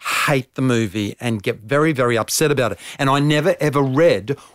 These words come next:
why they hated the film because I didn't want plot spoilers. Then I saw the film and went, "It's incredible. It's one of the best films of the year." And I'm too scared to ask. I'm not gonna ask on social media.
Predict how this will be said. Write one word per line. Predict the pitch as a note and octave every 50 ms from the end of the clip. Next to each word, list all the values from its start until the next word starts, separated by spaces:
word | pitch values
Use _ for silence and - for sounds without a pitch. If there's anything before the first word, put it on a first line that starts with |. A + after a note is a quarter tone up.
| _ _
why | B2 B2 A#2+ C3 C3+ C3+ C#3 C#3+ D#3 E3+
they | D#3+ C#3 C3 B2+
hated | B2 A2 C#3 C3 A#2+ B2+ A#2 -
the | A#2+
film | - - F#3+ G#3 G3+
because | C3 A#2+ - - E3+ D#3+
I | D#3 D#3
didn't | C3+ - D#3 D3 D#3+ D#3+
want | C3 G#2 G#2+ -
plot | - - F3 E3+ -
spoilers. | - - - - C#3 A#2+ A2+ G2+ F2 - - - - - - _
Then | F3+ G#3+ C4+
I | D#4 C#4+
saw | - - - - E3 E3 G#3 C4
the | C4 D4
film | - - - C3 A2+ G2+ G#2 G#2 A#2+ -
and | - D3+ D3+ C#3+
went, | C#3 D#3+ D#3+ D3+ D3 - - - - - - _ _ _
"It's | - G#3 F3+ - - - - _
incredible. | F3+ E3+ D#3 C#3+ B2+ - - - - F#3 A3+ G3+ F#3 D3+ B2+ B2
It's | C3+ C3 - -
one | E3 E3+ F3
of | F3
the | C#3 D3
best | A#2 C#3+ C#3 - - -
films | - D3 C#3 C#3+ B2 -
of | C#3+ A2+ G2+
the | A2 A#2
year." | A2 C3+ F#3+ C4 C4 - - - - -
And | - F3+ F3+
I'm | F#3
too | - - A#3 G#3
scared | - - - G3+ F#3 D3+ -
to | - C#3 B2+
ask. | C3 D#3+ G3+ - -
I'm | D3+ D3+
not | E3+ G3
gonna | - D#3+ D3 C3+
ask | C3+ - - -
on | B2 A#2
social | - - C3+ B2 - - B2+
media. | A#2 B2 C3 D3 C#3+ C3 G#2+